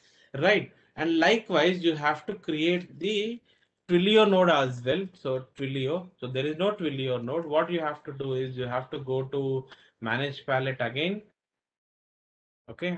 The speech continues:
and go to install, go to Twilio.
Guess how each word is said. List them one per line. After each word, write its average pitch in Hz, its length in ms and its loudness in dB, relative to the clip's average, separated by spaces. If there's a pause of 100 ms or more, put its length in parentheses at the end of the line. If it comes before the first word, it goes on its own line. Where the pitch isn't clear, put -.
(140)
and 117 260 -4
go 135 140 -2
to 139 100 -2
install, 156 640 2 (1040)
go 120 160 -4
to 127 140 -6
Twilio. 139 680 -4